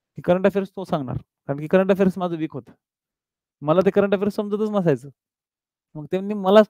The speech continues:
target दिलं, की "तू current affairs काढून आम्हाला सांग. तू आम्हाला current affairs काढून सांग. तू ह्या सगळ्या गोष्टी आम्हाला clear करून सांग." त्यानंतर मला हळूहळू लक्षात आलं, ज्यावेळेस मी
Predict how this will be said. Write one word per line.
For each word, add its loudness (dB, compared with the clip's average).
target 4
दिलं, 0
की -16
"तू -18
current -2
affairs -2
काढून -4
आम्हाला -8
सांग. -20
तू -6
आम्हाला 2
current 0
affairs -8
काढून -18
सांग. -20
तू -12
ह्या 6
सगळ्या 4
गोष्टी -8
आम्हाला -2
clear -2
करून -16
सांग." -20
त्यानंतर 0
मला 4
हळूहळू 2
लक्षात -2
आलं, -4
ज्यावेळेस -2
मी -8